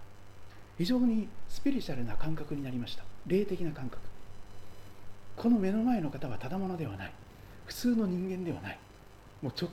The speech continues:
感です。わかりました。「主よ、あなたは預言者だとお見受けします。」まあ、な-、そこもちょっと人間的かもしれませんが、とにかくうら-、占い師さんの超偉い人みたいな感じに思ったんです。預言者。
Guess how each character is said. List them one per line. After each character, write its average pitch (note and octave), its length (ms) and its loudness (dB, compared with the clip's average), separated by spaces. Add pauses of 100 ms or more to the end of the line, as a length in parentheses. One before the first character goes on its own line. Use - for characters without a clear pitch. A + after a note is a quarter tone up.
感 G3 160 -2
で D#3 80 -4
す。 - 100 -10 (1300)
わ D#3 140 0
か B3+ 100 2
り B3 80 6
ま G#3 80 -2
し - 80 -10
た。 - 80 -12 (1800)
「主 D4 220 8
よ、 F3 100 10
あ F#3+ 60 8
な C4+ 100 8
た F#3+ 80 4
は D3+ 80 6
預 F#3 140 8
言 C#4+ 180 8
者 G#3+ 100 2
だ F3 80 2
と C#3+ 120 2
お C3 40 4
見 D#3+ 120 4
受 D3 100 -2
け - 20 -4
し C3+ 100 -8
ま G2 80 -12
す。」 - 140 -16 (380)
ま A#2 80 -6
あ、 G2+ 40 -8 (200)
な-、 C3 60 -6 (200)
そ - 120 -8
こ G3+ 80 2
も G#3 180 0 (300)
ち - 80 -2
ょ - 20 4
っ - 20 4
と - 60 -2
人 C#3+ 160 2
間 D#3+ 100 2
的 D3+ 120 0
か - 80 0
も A2+ 60 0
し - 60 -8
れ - 40 -6
ま G#2 60 -6
せ G2 60 -8
ん G#2 40 -4
が、 G#2+ 60 -6
と A3 60 2
に F3+ 120 4
か A2 40 -4
く G#2+ 120 -2
う C3 100 6
ら-、 G#3+ 60 12 (320)
占 A#3 180 6
い F#3 60 2
師 - 60 2
さ C#3+ 100 2
ん A2 80 0
の G#2+ 80 -2 (160)
超 D3 200 4
偉 C3 140 2
い A#2+ 60 2
人 A#2+ 140 -2
み G#2+ 60 -2
た A2 60 -2
い G2 60 -6
な F2 60 -12
感 A2 140 -6
じ G2 80 -8
に F#2+ 60 -10 (480)
思 C#3 140 0
っ C#3 40 -2
た G2+ 120 -4
ん - 20 -4
で E2+ 60 -12
す。 - 100 -18 (1300)
預 D3+ 160 6
言 C4 160 8
者。 - 120 -8